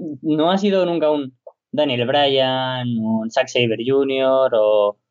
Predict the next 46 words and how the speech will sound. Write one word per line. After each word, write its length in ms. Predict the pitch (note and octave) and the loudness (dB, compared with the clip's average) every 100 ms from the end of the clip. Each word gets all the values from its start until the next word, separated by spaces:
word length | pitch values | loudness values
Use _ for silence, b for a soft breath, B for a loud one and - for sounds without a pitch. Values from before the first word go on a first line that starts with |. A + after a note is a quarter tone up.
| _ | _
algún 200 | A#2+ A#2+ | 0 2
luchador 240 | C3+ C3+ C3 | 2 2 0
que 80 | B2+ | 2
tú 60 | |
digas, 180 | B2 A2+ | 0 2
"Joder, 240 | C3+ A#2+ | 0 0
qué 100 | A#2+ | -2
técnica 320 | A#2+ C3 B2 B2 | -2 0 0 0
más 140 | B2 | 0
depurada", 520 | A2+ A2 B2+ D3+ A#2 _ _ - | -2 0 2 2 0 _ _ -6
o 240 | A2+ A#2 | 0 0
que 300 | A2+ A2+ G#2+ G#2 | 0 0 0 0
cómo 140 | C#3 | 2
me 100 | C#3+ | 2
gusta 520 | C3 C#3 C3 C3+ B2+ _ - | 2 2 2 0 -2 _ -8
verle 260 | C3+ D#3 D3+ | -2 0 0
sobre 240 | D#3 C#3 | 0 0
el 140 | B2+ B2 | 0 0
ring 340 | C3 C3+ B2+ - _ _ _ - | -2 -2 -4 -10 _ _ _ -8
en 60 | C#3 | -2
cuanto 240 | C#3 C#3 | 0 2
al 80 | B2+ | 0
arsenal 320 | - C3+ C3+ | 0 0 2
de 80 | C3+ | 2
movimientos, 560 | B2+ A#2+ C3 E3 B2 | 2 2 0 -2 -4
como 180 | - A#2 | -4 0
puede 120 | A#2 | 0
ser, 180 | B2 A#2 | 0 -2
pues, 220 | - B2 - - _ - | -6 -18 -18 -20 _ -14
de 220 | - C#3+ | -4 0
muchos 240 | E3 F3 | 2 0
estilos, 320 | C3+ F#3+ D#3+ C3 | 0 0 0 0
puede 140 | C3+ | 0
ser 120 | C3+ | 0
Jeff 200 | B2+ B2 | 0 -2
Cobb, 340 | - F3 C#3 B2 - | 0 0 0 -6 -2
puede 220 | C3 B2+ | -2 0
ser 480 | C3 B2 B2 A#2+ C3+ | 2 2 2 0 -2
Mustafa 420 | B2+ C3 B2+ A#2 | 0 -2 0 0
Ali, 320 | C#3 D#3+ - _ _ _ _ _ | 0 -2 -4 _ _ _ _ _
son 340 | C#3+ C#3+ C#3+ | 0 0 0
distintos 380 | C3+ B2+ C3 C#3+ | -2 -2 0 0
wrestlers 300 | C#3+ D#3+ D3 | 2 0 0
que, 260 | C#3+ A#2+ A2+ | 0 0 0
que 80 | |
todos 300 | B2+ B2+ B2 | 0 0 -2